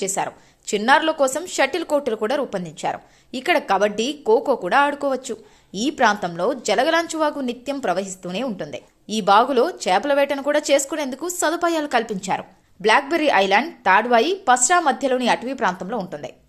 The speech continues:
నూట అరవై మూడు జాతీయ రహదారికి కిలోమీటర్ దూరంలో ఉంటుంది. ఈ ఐలాండ్లో రాత్రి మొత్తం గడిపేందుకు పర్యాటకులకు అవకాశం ఉంటుంది. దట్టమైన అడవి కాబట్టి పర్యాటకుల కోసం సోలార్ విద్యుత్ సదుపాయాన్ని పర్యాటక శాఖ అధికారులు కల్పించారు.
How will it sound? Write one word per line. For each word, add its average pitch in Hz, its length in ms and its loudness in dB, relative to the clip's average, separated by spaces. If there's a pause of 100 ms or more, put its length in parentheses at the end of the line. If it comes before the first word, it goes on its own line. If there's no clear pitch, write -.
నూట 233 320 -2
అరవై 208 220 4
మూడు 180 220 -6
జాతీయ 185 460 -2
రహదారికి 190 580 -2 (460)
కిలోమీటర్ 320 500 2
దూరంలో 214 380 -2
ఉంటుంది. 160 400 -8 (160)
ఈ 294 120 2
ఐలాండ్లో 320 560 4
రాత్రి 254 380 4
మొత్తం 226 480 -4
గడిపేందుకు 175 600 -6 (100)
పర్యాటకులకు 277 640 0
అవకాశం 311 400 0
ఉంటుంది. 147 320 -10 (280)
దట్టమైన 220 500 -2
అడవి 196 260 0
కాబట్టి 214 580 -4
పర్యాటకుల 330 500 2
కోసం 233 460 -4
సోలార్ 294 400 0
విద్యుత్ 240 360 -8
సదుపాయాన్ని 196 640 -2
పర్యాటక 226 460 0
శాఖ 185 280 -4
అధికారులు 180 420 -2
కల్పించారు. 170 600 -4